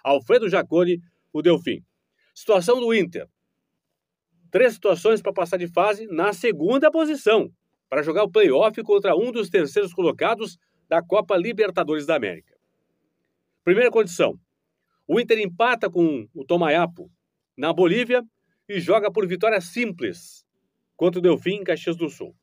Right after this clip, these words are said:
O Inter vence o Tomaiapo por três gols de diferença. Aí joga pelo empate em Caxias contra o Delfim pra ficar com a segunda posição do chu-, do grupo.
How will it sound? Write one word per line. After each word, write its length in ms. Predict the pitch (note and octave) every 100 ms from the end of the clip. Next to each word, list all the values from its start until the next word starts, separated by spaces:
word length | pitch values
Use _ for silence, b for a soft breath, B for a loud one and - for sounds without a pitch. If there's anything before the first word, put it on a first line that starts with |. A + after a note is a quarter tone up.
| _ _ _ _ _ _ _ _ _ _ _ _ _
O 140 | -
Inter 260 | A#3+ A#3 G#3+
vence 240 | G#3 A#3
o 60 | A3+
Tomaiapo 560 | G#3+ D#3+ F3 A3+ A3+ F#3+
por 180 | G#3
três 300 | F3 A3 A#3+
gols 220 | F3 A3 G3+
de 60 |
diferença. 640 | F3 F#3 F#3 F3 - - - _ _ _ _ _
Aí 180 | C#3 E3+
joga 440 | F3 F3+ G3+ A3+ A3+ _ -
pelo 180 | G#3
empate 540 | A3 F3+ F#3+ G#3+ G3+ -
em 60 |
Caxias 500 | C#4 D3 A2+ F3+ F#3+
contra 380 | - D#3+ F3 F#3
o 40 | F#3
Delfim 440 | G3 F3 E3 F3+ - _ _
pra 140 | - D#3+
ficar 200 | - E3+
com 80 | F3
a 60 |
segunda 260 | E3 D#3+ E3+
posição 340 | F3 E3 E3
do 120 | D3
chu-, 200 | C3+ D3+
do 100 | C3
grupo. 380 | C3 A#2+ - -